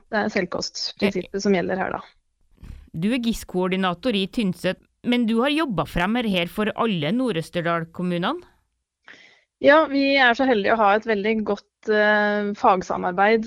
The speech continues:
Speaker 1: på kartområdet i Nord-Østerdalen. Så jeg jobber for, eh, alle fem kommunene, da. Og da, det gir oss muligheten til å innføre denne løsningen fi-, for alle fem kommunene nå samtidig.
Speaker 2: Er det her en bevisst satsing?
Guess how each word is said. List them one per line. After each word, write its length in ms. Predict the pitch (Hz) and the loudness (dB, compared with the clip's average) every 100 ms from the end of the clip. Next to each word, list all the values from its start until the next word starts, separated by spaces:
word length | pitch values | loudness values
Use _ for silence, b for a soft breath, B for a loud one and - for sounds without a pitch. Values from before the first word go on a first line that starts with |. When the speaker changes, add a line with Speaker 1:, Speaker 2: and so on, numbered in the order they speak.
| - _ | -6 _
Speaker 1:
på 380 | 214 202 202 202 | 0 2 2 2
kartområdet 840 | 214 - 170 175 175 175 240 285 - 247 | -4 -4 -10 -4 -2 2 2 2 -2 -4
i 300 | 226 220 226 | 0 0 2
Nord-Østerdalen. 760 | 214 185 185 - 202 233 294 - | 0 -2 -4 -4 -2 0 -2 -4
Så 80 | - | -2
jeg 160 | 220 220 | 2 2
jobber 280 | 196 196 185 | 2 0 -4
for, 220 | 214 208 214 | -2 -2 0
eh, 420 | 208 202 202 202 | 0 2 0 0
alle 260 | 214 190 202 | 2 2 2
fem 300 | - 190 180 | 0 -2 0
kommunene, 440 | 233 220 180 180 | 0 2 0 0
da. 160 | 202 180 220 | 2 0 -2
Og 80 | |
da, 340 | 196 196 196 196 - B B B B | 0 2 2 -2 -8 B B B B
det 100 | 240 | 2
gir 120 | 220 214 | 6 6
oss 100 | 233 | 6
muligheten 400 | 202 180 180 208 | 4 2 2 2
til 120 | 240 | 4
å 40 | |
innføre 400 | 190 180 196 196 | 4 0 0 2
denne 220 | 196 180 | 2 2
løsningen 580 | 190 170 - 180 190 190 | 0 0 -4 -6 -4 -4
fi-, 220 | - 208 202 | -4 -6 -4
for 120 | 208 | 2
alle 200 | 190 170 | 2 2
fem 220 | 196 180 | -2 -6
kommunene 440 | 180 202 180 175 190 | -4 -2 -2 -2 -2
nå 260 | 175 185 | -2 -4
samtidig. 560 | - 202 175 180 180 185 - _ _ _ _ _ _ _ _ - | -6 -8 -8 -10 -10 -10 -12 _ _ _ _ _ _ _ _ -6
Speaker 2:
Er 140 | 233 | -2
det 80 | 214 | 0
her 180 | 214 240 | 0 0
en 240 | 277 190 | -2 -2
bevisst 400 | 196 185 175 - | -2 -4 -6 -10
satsing? 560 | - 196 - 175 226 | -8 -8 -8 -6 -4